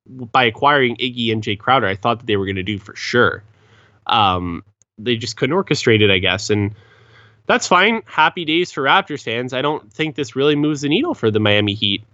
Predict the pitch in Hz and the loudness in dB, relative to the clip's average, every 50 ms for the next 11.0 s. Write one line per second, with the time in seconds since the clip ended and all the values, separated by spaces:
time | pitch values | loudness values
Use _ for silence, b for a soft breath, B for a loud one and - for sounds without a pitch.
0 | _ _ - - - 123 113 110 110 107 107 98 - 107 123 131 165 - 104 98 | _ _ -12 -6 0 2 4 4 4 4 2 0 -2 0 2 2 4 2 2 0
1 | 131 135 139 139 127 120 131 127 127 135 123 117 110 117 123 117 101 95 98 98 | 2 2 2 2 2 2 2 4 4 6 4 4 4 4 4 4 4 2 2 0
2 | 98 95 - - - - 123 113 110 - - 143 127 120 120 120 107 104 107 110 | -2 -4 -6 -8 -4 -2 -2 0 0 0 0 0 0 0 0 0 2 2 4 2
3 | 123 120 - 143 131 - 127 117 113 107 - - 120 120 - 135 131 131 - 131 | 2 2 0 -4 -2 -2 -2 -4 -4 -8 -8 -10 -8 -2 0 0 0 0 0 -2
4 | 123 120 113 - - 117 110 107 - - 135 135 127 - b b b b b b | -2 -2 -4 -4 -4 -4 -4 -2 0 2 2 2 0 -2 b b b b b b
5 | _ _ _ _ _ _ - 151 - - 135 - - 143 143 139 - - - 143 | _ _ _ _ _ _ -8 -8 -2 -2 -4 -2 0 0 0 0 -2 -2 0 0
6 | 139 139 131 131 - - 135 123 117 110 104 107 - _ _ _ _ _ _ - | 0 0 -2 -6 -6 -4 -2 -2 -2 -2 -4 -8 -14 _ _ _ _ _ _ -2
7 | - 107 113 120 123 127 131 131 127 120 110 107 104 104 107 107 - - - 120 | 0 2 2 2 2 2 2 2 2 0 0 0 -2 -4 -4 -8 -10 -8 -4 -4
8 | 101 107 113 113 110 110 107 101 98 101 101 104 104 - - - - 110 104 107 | -4 -4 -4 -6 -4 -2 0 0 0 0 -2 -4 -6 -8 -8 -4 -2 -2 -2 -2
9 | - - 107 113 120 127 135 117 107 98 - 110 113 110 - 120 113 120 123 123 | -2 -4 -4 -4 -2 -2 -2 -2 -2 0 0 0 0 2 2 2 2 2 0 -2
10 | 117 - - 127 123 113 123 120 117 113 110 123 131 123 - 143 135 135 - | -4 -4 -2 -2 -2 0 2 2 2 2 2 2 -2 -2 0 0 -2 -2 -2